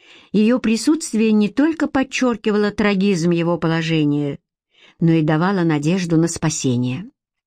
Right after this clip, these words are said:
Чтобы снова начать творить, ему нужно было узнать Мазарин поближе,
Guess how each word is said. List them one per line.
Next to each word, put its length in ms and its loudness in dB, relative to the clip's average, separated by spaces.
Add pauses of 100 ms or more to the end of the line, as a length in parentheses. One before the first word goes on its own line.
(1300)
Чтобы 340 2
снова 400 2
начать 500 -2
творить, 680 -2 (760)
ему 280 2
нужно 420 4
было 200 2
узнать 400 0
Мазарин 540 0
поближе, 760 -2